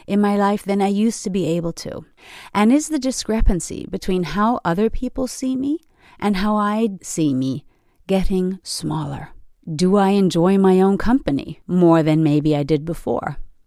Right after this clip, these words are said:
Do I make different meals for myself? And why? Why do I do these things? Because someone told me, or because maybe I've actually begun to enjoy taking care of myself. And so those are some of the questions we can ask ourselves when we're not sure,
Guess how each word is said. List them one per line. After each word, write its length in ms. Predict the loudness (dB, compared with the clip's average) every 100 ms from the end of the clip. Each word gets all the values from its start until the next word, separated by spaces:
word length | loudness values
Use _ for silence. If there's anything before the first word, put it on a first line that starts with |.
| _ -4
Do 380 | 0 0 0 -4
I 380 | -2 0 0 0
make 320 | 4 4 2
different 360 | -2 -2 0 0
meals 600 | 4 6 4 2 -4 -14 -12
for 160 | -4
myself? 640 | -4 -4 -8 -8 -8 -10 -8
And 240 | 0 0 0
why? 500 | 0 0 -2 -4 -12 -20 -12
Why 320 | -4 -2 -2
do 120 | 0
I 120 | -2 -4
do 180 | -10
these 220 | -10 -12 -14
things? 380 | -14 -16 -18 -20 _ -12
Because 260 | -8 -6
someone 300 | -6 -6 -6
told 280 | -2 0 0
me, 220 | 0 -2 -2
or 80 | -4
because 320 | -2 -4 -4
maybe 420 | 0 0 0 -4
I've 180 | -6 -6
actually 340 | -8 -8 -6
begun 500 | -2 -2 -2 -2 -2 -4 -14 -6
to 160 | -2
enjoy 480 | 0 -2 -2 -2 -2
taking 360 | -4 -6 -6 -6
care 220 | -6 -8
of 160 | -10 -10
myself. 540 | -12 -12 -12 -14 _ _ _ _ _ _ _ _ -20 -20 -14 -8
And 120 | -2
so 140 | 0
those 260 | 4 4 4
are 60 |
some 200 | 2 2
of 60 | 2
the 80 | 0
questions 540 | -2 -2 0 2 2
we 100 | 2
can 200 | 0 0
ask 360 | 0 0 0 -2
ourselves 400 | -4 -2 -4 0
when 140 | 2
we're 60 | 2
not 240 | 2 -2
sure, 340 | -4 -4 -4